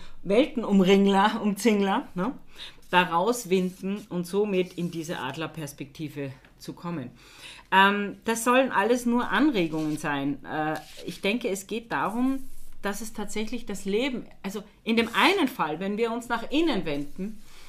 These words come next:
ist es, dass wir den Tod erschaffen. Äh,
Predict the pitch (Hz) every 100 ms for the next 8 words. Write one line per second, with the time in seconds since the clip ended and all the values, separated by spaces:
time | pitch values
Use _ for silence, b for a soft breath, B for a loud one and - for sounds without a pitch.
0 | B B - 254 262 - 208 208 - -
1 | - 190 202 202 185 180 196 196 196 156
2 | 160 143 - 143 - B B B B -
3 | - 170 165